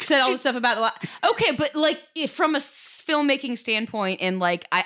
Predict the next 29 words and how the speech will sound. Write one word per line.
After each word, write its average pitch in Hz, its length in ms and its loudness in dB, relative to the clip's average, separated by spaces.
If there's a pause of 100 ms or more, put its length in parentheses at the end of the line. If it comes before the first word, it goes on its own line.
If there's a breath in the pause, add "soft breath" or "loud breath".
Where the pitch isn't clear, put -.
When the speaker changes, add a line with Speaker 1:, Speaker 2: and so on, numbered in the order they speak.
Speaker 1:
I 254 120 0
feel 262 280 -4
like 226 160 -4
it's 196 120 -4
a 202 60 0
more 185 160 0
solid 170 380 0
movie. 160 420 -4 (840)
Speaker 2:
Okay. 285 260 -2 (540)
Then 202 160 4
what? 247 300 -2 (920)
Speaker 1:
Than - 120 4
Speaker 2:
Than 190 60 6
Jedi? 175 280 4
Speaker 1:
Jedi. 180 400 0 (200)
Yeah. 233 340 0 (440)
Speaker 2:
Okay. 285 380 0 (1040)
Speaker 1:
Do 208 140 -2
you, 247 200 -2
do 226 120 -4
you 262 140 -2
disagree? 220 600 -6
I 226 60 2
feel 262 160 0
like 247 140 0
that's 208 240 0
kind 214 260 -4
of 180 100 -8
a 165 280 -2